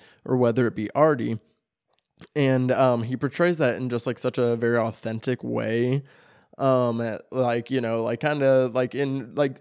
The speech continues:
you know, my dad has, you know, I have three siblings, so it's like, you know, the way that I see my dad in the way that he communicates with us. Like, I see that, you know, and, like, it felt very authentic.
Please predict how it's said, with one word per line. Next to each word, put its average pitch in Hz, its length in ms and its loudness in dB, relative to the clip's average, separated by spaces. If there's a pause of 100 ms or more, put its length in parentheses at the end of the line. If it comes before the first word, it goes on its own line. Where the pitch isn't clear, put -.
(120)
you 156 80 -2
know, 127 120 2
my 139 220 0
dad 117 240 0
has, 117 380 -4
you 127 80 -2
know, 117 100 0
I 131 140 2
have 117 320 2 (100)
three 117 300 -2
siblings, 110 560 -4
so 107 100 -2
it's 110 120 -4
like, 113 280 -6
you 127 100 -4
know, 113 120 -2
the 113 120 -2
way 117 140 0
that 113 180 -4
I 117 120 -4
see 117 180 0
my 123 220 0
dad 117 360 -8 (280)
in 135 180 -4
the 117 80 0
way 117 120 0
that 110 140 -8
he 113 160 -8
communicates 110 640 -10
with 101 160 -12
us. - 160 -8
Like, 113 140 -10
I 113 80 -8
see 147 300 -2
that, 107 280 -12
you 123 160 -6
know, 107 220 -8
and, 117 160 -10
like, 113 180 -8
it 110 160 -10
felt 120 260 -2
very 117 260 -2
authentic. 113 800 -6